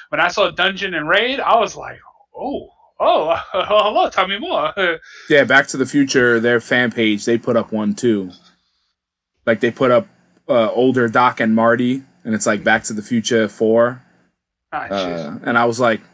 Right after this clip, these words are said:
Speaker 2: "Yeah, right. <laughs> Get the fuck
Speaker 1: Yeah.
Speaker 2: outta here."
Speaker 1: But
Speaker 2: I,
Speaker 1: at,
Speaker 2: it, <laughs>
Speaker 1: at,
Speaker 2: don't even
Speaker 1: at
Speaker 2: have to be
Speaker 1: least,
Speaker 2: April Fools to know that's bullshit.
Speaker 1: at least the Warcraft thing, you know that that's a possibility it could be true, you know what I'm saying? 'Cause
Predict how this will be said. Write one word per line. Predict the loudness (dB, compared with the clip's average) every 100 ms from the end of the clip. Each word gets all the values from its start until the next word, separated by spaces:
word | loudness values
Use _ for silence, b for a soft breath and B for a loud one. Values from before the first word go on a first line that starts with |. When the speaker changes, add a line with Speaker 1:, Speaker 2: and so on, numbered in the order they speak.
| _
Speaker 2:
"Yeah, | 0 2
right. | 2 0 -2
<laughs> | 0
Get | 2 6 6 6 4 0
the | 0
fuck | 0
Speaker 1:
Yeah. | 2 0
Speaker 2:
outta | 0
here." | 2 2 2 -2 B B B B B 0
Speaker 1:
But | 4
Speaker 2:
I, | 4 4
Speaker 1:
at, | 2 0
Speaker 2:
it, | -2 0
<laughs> |
Speaker 1:
at, | 0 0
Speaker 2:
don't | 2 2
even | 4
Speaker 1:
at |
Speaker 2:
have | 2
to | 2
be |
Speaker 1:
least, | 0 -2
Speaker 2:
April |
Fools | -4 -2 0 -2
to | -2
know | 0 0
that's | 0 -2
bullshit. | -4 -4 -8 -8 -14 B -8
Speaker 1:
at | -4
least | -4 -6
the | -6
Warcraft | -2 -2 0 -4 -4
thing, | -12 -10
you | -10
know | -4 0 0
that | 0 -4 -4 -2
that's | -2 -2
a |
possibility | -4 -4 -8 -8 -6
it | -6
could | -4 -4
be | -4
true, | -10 -8 -8
you | -8
know | -8
what | -8
I'm | -6
saying? | -4 -4
'Cause | -6 -8 -10